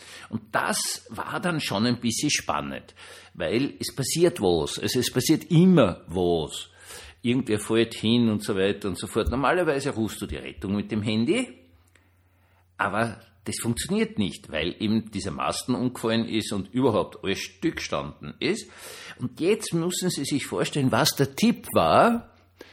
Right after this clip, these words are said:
Und da kriege ich wirklich das kalte Kotzen, seien Sie mir nicht böse. Wenn Sie Hilfe brauchen, begeben Sie sich zur nächsten, äh, und, äh,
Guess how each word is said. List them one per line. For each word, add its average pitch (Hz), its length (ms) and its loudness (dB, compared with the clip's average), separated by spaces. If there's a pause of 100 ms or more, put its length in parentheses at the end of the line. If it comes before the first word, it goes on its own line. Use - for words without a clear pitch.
(480)
Und - 300 -4
da 147 280 4 (100)
kriege 151 300 0
ich 110 140 -2
wirklich 143 260 0
das - 180 -4
kalte 117 340 -4
Kotzen, - 460 2
seien 113 240 2
Sie 127 120 -2
mir 120 120 4
nicht 101 260 -2
böse. 85 520 -2 (280)
Wenn 139 400 4
Sie 190 280 2
Hilfe 175 420 2
brauchen, 95 640 4
begeben 107 500 0
Sie 139 200 0
sich - 320 -2
zur 127 160 6
nächsten, 104 920 2 (1000)
äh, 101 260 2 (120)
und, 117 340 -4
äh, 98 280 2